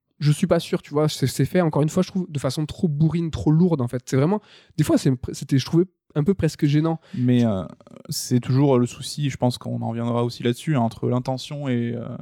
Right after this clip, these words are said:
Speaker 2: la concrétisation. C'est que dans l'intention, c'est bien quand je parle de sexe parce que personne n'ose le faire et que ça fait partie de la vie, que c'est normal. Et,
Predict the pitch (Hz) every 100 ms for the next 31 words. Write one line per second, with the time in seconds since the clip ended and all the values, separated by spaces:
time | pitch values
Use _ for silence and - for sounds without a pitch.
0 | - - 120 127 139 135 131 123 - 160
1 | - 131 117 - - - 127 131 131 131
2 | - 185 175 131 139 175 135 120 123 123
3 | 123 117 120 113 - 170 - - - 139
4 | 135 120 113 - 131 123 123 123 156 156
5 | 127 123 127 123 - 127 123 143 156 135
6 | 135 151 123